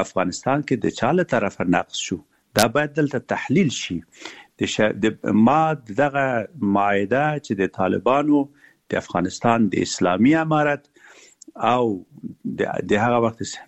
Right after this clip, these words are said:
اس-، د طالبانو اسلامي تحریک او د خلیلزاد، یعنی د امریکایانو په منځ کې وشي، دا معاهده ما لوستلی. دغه معاهده اولنی نقض د امریکایانو له طرفه وشو. امریکایانو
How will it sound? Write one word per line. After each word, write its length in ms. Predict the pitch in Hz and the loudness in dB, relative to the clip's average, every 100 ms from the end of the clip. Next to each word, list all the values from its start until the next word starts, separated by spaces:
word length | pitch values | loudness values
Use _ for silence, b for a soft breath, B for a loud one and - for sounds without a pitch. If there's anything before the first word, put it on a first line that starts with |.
| - | -6
اس-، 180 | - - | -4 -2
د 100 | 82 - | 0 2
طالبانو 400 | 92 92 117 120 | 2 4 2 0
اسلامي 340 | - 98 117 143 | -2 2 2 2
تحریک 480 | 139 - 139 143 - B B B B _ - 135 | -2 0 0 0 -6 B B B B _ -2 0
او 60 | 147 135 | 2 2
د 180 | 107 95 - | 0 -2 -2
خلیلزاد، 640 | 104 95 95 87 123 131 110 | -2 0 0 0 0 0 0
یعنی 200 | 92 90 | 0 -2
د 100 | 90 | -2
امریکایانو 520 | 85 92 98 107 139 123 | -4 -4 0 2 2 2
په 120 | 107 101 | 0 2
منځ 160 | 127 127 | 0 0
کې 80 | - | 0
وشي، 200 | 131 127 117 | 0 2 2
دا 60 | 123 | 2
معاهده 320 | 101 92 107 131 135 | 2 2 0 2 2
ما 80 | 131 | 4
لوستلی. 580 | 95 90 - - 151 107 82 _ _ b b _ | 2 0 -4 -2 0 0 -2 _ _ b b _
دغه 320 | - 127 127 107 98 | 2 2 2 0 0
معاهده 500 | 95 95 95 - 135 139 113 - 95 | 0 0 0 0 0 0 -2 -2 -2
اولنی 720 | 90 92 95 98 127 151 127 104 | 0 0 2 2 4 4 2 0
نقض 260 | 131 - 131 107 | -2 -2 -2 0
د 100 | 98 | 0
امریکایانو 540 | 90 95 - 104 175 147 | 0 -4 0 2 4 2
له 100 | 110 92 | 0 -2
طرفه 340 | 87 - - | -4 -10 -16
وشو. 260 | - - - _ _ B B B B - | -12 -12 -14 _ _ B B B B 0
امریکایانو 880 | 104 95 101 - 98 104 131 147 143 | 2 4 0 2 2 4 2 2 0